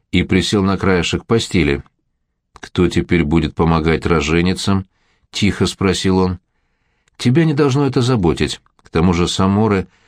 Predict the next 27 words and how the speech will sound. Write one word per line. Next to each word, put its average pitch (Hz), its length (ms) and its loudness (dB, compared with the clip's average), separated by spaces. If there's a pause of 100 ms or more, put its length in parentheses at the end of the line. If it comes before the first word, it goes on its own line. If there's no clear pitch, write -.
(160)
может, 101 320 0
уже 98 260 2
и 95 40 2
нет 117 240 0
на 78 100 2
Невесе». 76 540 0 (500)
«Что - 280 -2
ты 80 100 -2
хочешь 80 440 -2
этим 82 300 0
сказать?» 92 580 -2 (680)
Мать 76 400 -2
отвела 76 400 0
глаза. 80 440 -2 (500)
«Твоя 78 360 0
сестра 87 480 -2
взяла 87 340 0
лодку. 117 480 -4 (460)
Она 80 320 0
отправилась 87 640 0
на 98 140 0
север». 123 500 -2 (1040)
«На 95 160 2
север? 170 400 0 (380)
Почему 82 340 0
на 78 160 2
север?» 92 460 -2